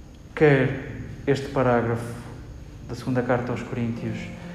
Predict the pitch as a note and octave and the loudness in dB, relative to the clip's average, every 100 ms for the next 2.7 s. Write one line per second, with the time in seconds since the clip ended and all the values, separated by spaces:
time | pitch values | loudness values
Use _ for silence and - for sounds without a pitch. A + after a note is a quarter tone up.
0 | - - - - - C#3+ C3 B2+ B2 - | -10 -10 -10 -10 4 6 8 6 2 -4
1 | - - - - - C#3 C3 B2+ C#3 - | -10 -12 -14 -16 -8 0 0 0 -4 -8
2 | - - C3 A#2+ A#2+ A#2 A#2 | -10 -2 2 2 2 -2 -6